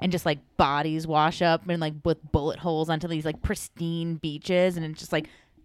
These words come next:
n-, like, their tourism has just gone. It's just, like, eliminated because people,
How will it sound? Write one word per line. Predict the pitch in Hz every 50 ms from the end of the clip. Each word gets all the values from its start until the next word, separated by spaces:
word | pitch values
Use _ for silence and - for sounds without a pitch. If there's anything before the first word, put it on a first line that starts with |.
| _ -
n-, | 160 170 - - 180
like, | 202 196 -
their | - 214 214 214
tourism | - - 196 185 185 196 208 220 233 269
has | 254 240 190 175
just | - 165 160 156 - - - _ - _ _ _ _ _ _ -
gone. | - 175 143 78 - - 175 _ _ _ - -
It's | 208 -
just, | - 190 -
like, | 202 175 - - _ - -
eliminated | 175 175 165 160 160 156 147 135 147 147 151
because | 170 156 175 170 151 - - _ - _ _ _ _ _ -
people, | - 220 214 -